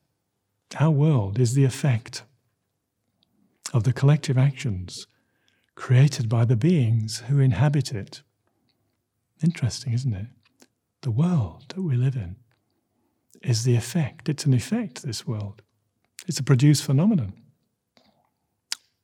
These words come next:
Everybody knows that. It's produced. It's produced. But what produced it? What produced it were the actions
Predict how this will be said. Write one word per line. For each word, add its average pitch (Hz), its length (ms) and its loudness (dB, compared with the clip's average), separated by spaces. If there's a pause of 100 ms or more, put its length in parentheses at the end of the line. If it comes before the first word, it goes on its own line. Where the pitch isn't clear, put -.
(240)
Everybody 156 320 2
knows 156 260 2
that. 104 120 -6
It's 113 80 -8
produced. 139 540 -2 (100)
It's - 100 -20
produced. 139 380 -4
But 190 140 -8
what 214 340 -2
produced 156 420 2
it? - 220 -8 (640)
What 170 140 -4
produced 139 400 4
it 131 60 -4
were 110 80 -4
the - 180 -6
actions 107 720 0